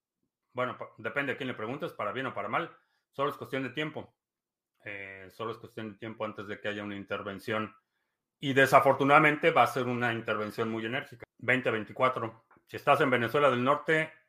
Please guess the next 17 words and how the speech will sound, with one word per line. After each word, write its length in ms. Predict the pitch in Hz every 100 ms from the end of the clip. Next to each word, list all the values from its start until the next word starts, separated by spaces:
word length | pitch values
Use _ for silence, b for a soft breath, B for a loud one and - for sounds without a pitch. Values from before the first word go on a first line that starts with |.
| _ _ _
asegúrate 540 | 107 113 113 127 120
de 40 | 95
tener 320 | 107 117 120
tu 60 |
pasaporte 520 | 110 104 107 120 117 107
vigente. 520 | 104 117 117 117 107 _ 113
Estados 340 | - 120 113
Unidos 260 | 113 117 117
tiene 220 | 117 113
problemas 460 | 110 107 117 120 117
internos 400 | 101 120 120 120
para 220 | 98 -
ponerse 400 | 107 117 117 123
a 40 |
meter 340 | 107 107 113 110
con 160 | 107
otros. 440 | 117 110 104 -